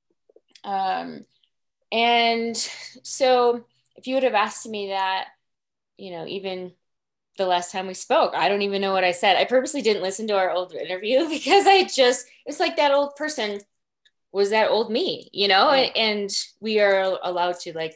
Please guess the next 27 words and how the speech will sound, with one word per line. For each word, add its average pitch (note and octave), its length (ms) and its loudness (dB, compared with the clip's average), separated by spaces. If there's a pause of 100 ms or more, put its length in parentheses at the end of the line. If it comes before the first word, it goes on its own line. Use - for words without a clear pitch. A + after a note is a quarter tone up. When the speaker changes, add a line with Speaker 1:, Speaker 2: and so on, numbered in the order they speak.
(140)
Speaker 1:
just - 240 -8
evolve E3 340 -4
and D3+ 140 -14
be D3+ 80 -14
somebody D3+ 320 -16
else. - 280 -12
And E3+ 60 -18
so F#3+ 280 -2 (360)
now C#4 200 2
I F4 60 2
see C#4+ 180 -4
myself A3 360 -4
more F#3+ 220 -4
as, G3 140 -8
like, F3 160 -8
this F3+ 120 -14
ascension, F3+ 640 -8 (500)
um, E3 600 -4 (560)
like, F#3+ 180 -6
participant D4 960 -6 (200)
in A3 400 -4
also G#3+ 540 0
a G3 160 -2
way F3 480 0 (320)
that, F3 540 -4 (160)
um, D3+ 500 -8 (880)
is G3 300 -2